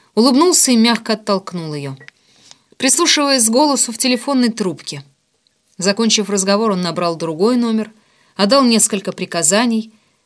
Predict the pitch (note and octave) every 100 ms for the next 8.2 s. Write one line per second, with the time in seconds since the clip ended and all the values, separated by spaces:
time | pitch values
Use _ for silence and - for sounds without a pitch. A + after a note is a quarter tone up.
0 | _ F#3+ A#3 - D4+ C#4 - G3+ G3 F#3
1 | - A3+ B3 - - _ - G3 G3+ C#4+
2 | - G3+ - G3 G3 G3 G3+ - F#3 -
3 | G#3+ G3 A3 G#3+ F#3+ D#3+ A3+ - - -
4 | _ _ _ _ - F3 F#3+ F#3+ F#3 -
5 | F3+ G3 F#3 - F3+ E3 E3 A3+ B3+ F3
6 | - - - G3+ G3 F#3+ F3 F#3 F#3 E3+
7 | - A#3 A#3+ A3 - G#3+ G#3+ F#3+ G3 F#3+
8 | G3+ -